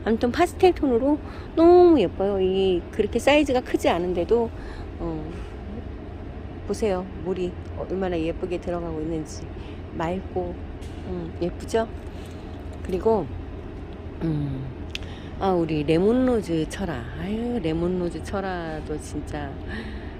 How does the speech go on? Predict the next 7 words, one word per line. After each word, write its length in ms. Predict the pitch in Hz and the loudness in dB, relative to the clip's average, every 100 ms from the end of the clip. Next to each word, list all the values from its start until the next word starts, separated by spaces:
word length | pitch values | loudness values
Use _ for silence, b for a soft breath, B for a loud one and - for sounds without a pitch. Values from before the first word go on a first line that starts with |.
| - | -2
많이들 380 | 165 254 214 190 | 4 4 6 2
좋아하시더라고요. 1000 | 185 170 185 - 202 202 165 143 143 151 | 2 -2 -2 -2 -2 -2 -2 -4 -6 -8
지금 380 | - 156 156 151 | -8 -6 -6 -6
제가 420 | 165 151 147 147 - | -6 -6 -6 -6 -8
굳히다가 680 | - 208 262 214 175 160 180 | -4 -2 2 2 2 -2 -4
중간에 600 | - 185 185 175 160 180 - | -2 0 2 0 0 -2 -4
그냥, 440 | 156 143 135 139 | -6 -6 -8 -8